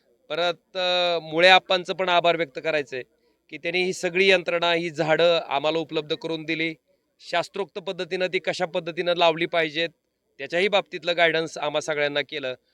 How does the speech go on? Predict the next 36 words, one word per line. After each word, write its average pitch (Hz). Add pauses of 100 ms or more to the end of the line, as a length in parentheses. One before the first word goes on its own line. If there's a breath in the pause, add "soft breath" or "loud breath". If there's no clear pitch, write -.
(160)
आणि 139
आज 151
आपण 160
बघताय 160
की 165
रविवारच्या 160
या 160
दिवशी 160
सगळे 165
धाराशिवकर 151
मिळून 151 (400)
ही 135
दहा 139
हजार 160
झाडं 147
लावण्याचा 139
कार्यक्रम 139 (360 soft breath)
या 135
ठिकाणी 131
आपण 131
करतोय. 151 (400 soft breath)
निश्चित 151
मनाचं 156
समाधान 170
आहे, 147 (520)
कारण 165
आपण 175
राहू 185
न 196
राहू, 170
पण -
ही 170
झाडं 156
आपण 180
लावलेली 170
मात्र 165